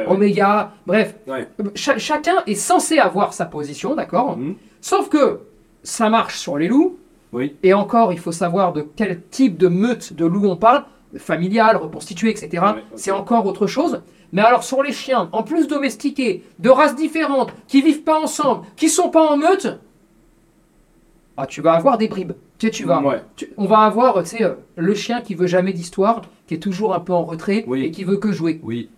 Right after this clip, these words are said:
Speaker 2: Bon, on l'appellera l'oméga si tu veux. S'il faut vraiment donner un nom, je, en fait, on aime,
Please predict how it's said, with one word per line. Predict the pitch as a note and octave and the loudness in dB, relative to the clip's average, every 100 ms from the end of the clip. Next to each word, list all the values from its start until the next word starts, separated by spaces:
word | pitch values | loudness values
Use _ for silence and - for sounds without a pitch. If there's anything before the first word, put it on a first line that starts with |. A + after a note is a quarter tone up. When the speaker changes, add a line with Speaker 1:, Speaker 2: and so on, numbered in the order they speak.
| - | -4
Speaker 2:
Bon, | C#3 E3 E3+ E3 _ _ _ | 0 2 0 -2 _ _ _
on | - | -20
l'appellera | - C#3 C#3+ | -10 -6 -2
l'oméga | C#3+ D3 F3 D#3 E3 | -2 -2 -2 -2 -4
si | - | -8
tu | D#3 | -10
veux. | E3 F3 - | -8 -8 -10
S'il | - G3+ F3 | -10 -6 -4
faut | A3 | -4
vraiment | E3+ G3 A3+ | -4 -2 0
donner | F#3 F#3+ | 2 2
un | F3+ E3+ | 2 2
nom, | F3 G3 - - | 2 0 -2 -14
je, | - - - | -12 -12 -8
en | A3 | -6
fait, | D4+ D4+ | -4 -4
on | F#3+ A3 | 0 0
aime, | C#4 | 2